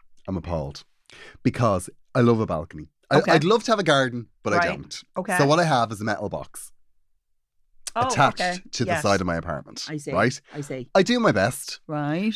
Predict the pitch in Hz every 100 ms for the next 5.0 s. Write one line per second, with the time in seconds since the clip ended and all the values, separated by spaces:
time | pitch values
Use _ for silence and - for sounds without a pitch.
0 | - 135 147 143 139 135 - 147 139 -
1 | - _ _ _ - 131 113 104 - -
2 | - - 127 117 135 123 - - _ -
3 | 240 285 339 - - 156 98 80 98 -
4 | - - - - - 143 139 165 175 170